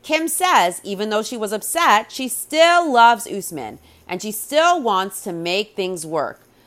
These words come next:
When the trip ended, things were shaky between Kim and Usman,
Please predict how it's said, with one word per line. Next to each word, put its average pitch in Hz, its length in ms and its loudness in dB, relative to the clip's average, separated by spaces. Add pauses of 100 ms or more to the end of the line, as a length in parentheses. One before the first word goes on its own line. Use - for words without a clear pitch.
(180)
When 226 180 -4
the 247 80 -6
trip 370 380 -6
ended, 190 560 0
things 247 280 -2
were 302 140 -4
shaky 294 480 -2
between 175 380 -8
Kim 160 180 -10
and 156 80 -8
Usman, 147 540 -8